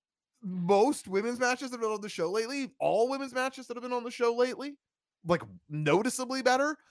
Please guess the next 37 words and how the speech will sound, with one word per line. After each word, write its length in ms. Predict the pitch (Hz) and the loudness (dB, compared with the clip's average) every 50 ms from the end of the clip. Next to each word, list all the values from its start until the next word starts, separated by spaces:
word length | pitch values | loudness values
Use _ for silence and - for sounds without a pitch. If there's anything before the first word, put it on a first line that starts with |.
| _ _ - _ | _ _ -4 _
I 140 | - 285 330 | 4 6 6
know 140 | 311 302 302 | 6 4 4
Queen 240 | - 294 285 269 | 4 2 2 4
Aminata 380 | 254 247 240 233 220 196 190 190 | 4 4 4 4 4 4 4 2
is 100 | 202 190 | 0 -2
somebody 320 | - 208 185 180 175 180 180 | -4 -4 0 0 0 0 2
that 180 | 156 156 139 - _ 143 | -2 -2 -2 -4 _ -20
the 60 | 123 | -14
people 300 | - 170 170 151 156 160 | -10 -10 -10 -4 -4 -4
in 60 | 151 | -4
the 60 | 147 | -2
know 180 | 139 135 131 127 | -2 0 0 0
have 100 | 127 120 | 0 0
always 240 | 120 123 120 120 117 | -2 -2 -2 -4 -6
been 120 | 127 117 | -10 -10
quite 240 | 107 - 127 120 120 | -6 -4 -4 -2 -2
high 340 | - 131 131 135 135 135 131 | 0 0 0 2 2 0 -2
on. 200 | 127 127 123 123 | -2 -4 -6 -6
She's 160 | 113 113 110 | -8 -12 -6
gotten 300 | 110 135 120 101 - 117 | -4 -4 -4 -4 -6 -10
some 240 | - - 117 110 104 _ _ _ _ _ _ _ - | -8 -8 -8 -8 -10 _ _ _ _ _ _ _ 0
moments, 300 | 139 135 120 120 113 - | 2 2 2 0 -6 -8
I 40 | - _ _ | -12 _ _
think, 280 | 190 208 226 214 - | -4 -4 -4 -4 -6
in 180 | 180 131 110 - _ | -6 -6 -6 -8 _
A 60 | - 120 | -4 -4
E 100 | 117 110 | -4 -4
W, 240 | 107 104 107 110 | -4 -4 -4 -4
but 80 | 101 104 | -4 -4
definitely 240 | 113 107 107 113 107 | -6 -6 -4 -2 -2
R 180 | 98 98 98 98 | 0 0 0 0
O 180 | 98 101 101 | -2 -2 -4
H 260 | 101 101 95 _ - - | -6 -6 -10 _ -12 -12
under 160 | 104 104 101 | -12 -12 -10
Tony 240 | 92 117 101 98 95 | -10 -10 -10 -10 -6
Khan 300 | - 127 131 131 127 123 | -4 -2 0 0 0 -2
before. 420 | 123 117 - 123 120 117 117 117 | -4 -6 -2 2 4 4 4 2